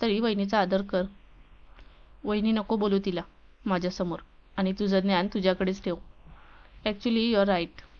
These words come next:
मलाही तिला वहिनी म्हणणं आवडत नाही, पण मजबुरी आहे. नाहीतर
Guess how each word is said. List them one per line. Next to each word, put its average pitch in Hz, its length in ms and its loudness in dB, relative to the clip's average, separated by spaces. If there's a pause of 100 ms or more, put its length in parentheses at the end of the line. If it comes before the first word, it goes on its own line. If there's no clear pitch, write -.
(280)
मलाही 190 440 2
तिला 196 140 2
वहिनी 185 300 2
म्हणणं 196 280 0
आवडत 180 420 0
नाही, 202 200 -2 (640)
पण 226 120 4
मजबुरी 202 440 2
आहे. 190 160 0 (640)
नाहीतर 190 340 0